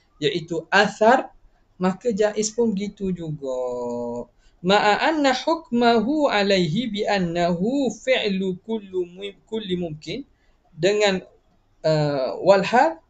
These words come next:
menghukumkan jaiz dengan bahawa jaiz itu melakukan setiap mungkin atau meninggalkannya, yaqtadi,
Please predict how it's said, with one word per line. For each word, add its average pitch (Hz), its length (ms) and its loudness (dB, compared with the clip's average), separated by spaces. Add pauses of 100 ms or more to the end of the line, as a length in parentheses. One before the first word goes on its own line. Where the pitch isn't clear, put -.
menghukumkan 226 1040 2 (160)
jaiz 180 400 4
dengan 190 320 0
bahawa 190 320 4
jaiz 190 400 2
itu 190 160 -2
melakukan 185 560 0
setiap - 240 -2
mungkin 180 400 -2
atau 175 240 0
meninggalkannya, 175 800 0 (480)
yaqtadi, 175 960 2